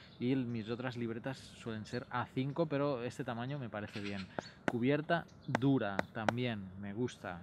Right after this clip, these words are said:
Es una Fabric Coit, eh, si no recuerdo mal. Eh, esto lo he mirado por internet, así que no estoy improvisando ahora. He mirado las características de la libreta en internet, así que sé más o menos qué contiene.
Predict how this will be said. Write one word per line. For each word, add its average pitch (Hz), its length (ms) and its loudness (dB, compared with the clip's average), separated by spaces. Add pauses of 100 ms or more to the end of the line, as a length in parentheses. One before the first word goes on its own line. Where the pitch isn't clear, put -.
Es 117 300 -6
una 107 260 -4
Fabric 113 440 -4
Coit, 113 280 -2 (340)
eh, 110 200 -6
si - 140 -10
no 110 120 -4
recuerdo 104 320 -6
mal. 110 240 -2 (360)
Eh, 95 440 -4 (260)
esto - 180 -10
lo 104 60 -4
he - 20 -4
mirado 98 400 -2
por 95 140 -8
internet, 98 480 -4
así 90 200 -8
que 95 540 -4 (100)
no 110 520 -4
estoy 107 240 -6
improvisando 110 560 -4
ahora. 127 320 2
He 120 40 -4
mirado 110 240 -2
las 113 140 -4
características 104 800 -6 (280)
de 123 120 0
la 117 80 2
libreta 117 340 2
en 131 80 0
internet, 110 460 -2
así 107 180 -6
que - 100 -8
sé - 160 -6
más 107 200 -2
o 107 60 -4
menos 101 280 -6
qué 110 240 -6
contiene. 95 540 -8